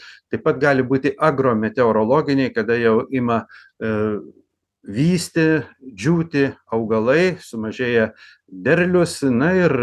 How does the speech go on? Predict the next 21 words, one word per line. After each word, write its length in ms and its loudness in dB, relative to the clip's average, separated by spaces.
sausra 460 -2
gali 280 2
būti 240 -4
taip 160 -2
pat 160 -2
ir 160 4
meteorologinė, 1160 0
kada 260 -2
jau, 200 2
na, 260 -2
pagal 540 0
ir 260 -2
kritulių 480 -2
kiekį 560 0
yra 160 0
nustatomas 760 0
sausros 640 0
faktas. 480 2
Taigi 280 2
šitie 320 0
visi 360 2